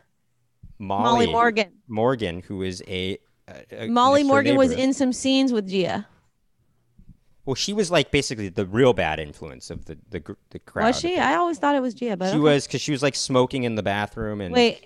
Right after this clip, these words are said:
Speaker 1: she
Speaker 2: sorry,
Speaker 1: caused
Speaker 2: that's
Speaker 1: Gia-
Speaker 2: actually incorrect. I have to correct you there.
Speaker 1: What?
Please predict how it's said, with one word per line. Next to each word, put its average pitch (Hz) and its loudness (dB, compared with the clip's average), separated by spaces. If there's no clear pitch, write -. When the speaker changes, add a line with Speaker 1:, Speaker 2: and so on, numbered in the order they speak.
Speaker 1:
she - -20
Speaker 2:
sorry, 226 4
Speaker 1:
caused 226 4
Speaker 2:
that's 240 0
Speaker 1:
Gia- 269 -2
Speaker 2:
actually 262 2
incorrect. 202 0
I 196 -2
have 185 -2
to 180 -8
correct 165 -6
you 175 -4
there. 165 -8
Speaker 1:
What? 92 -6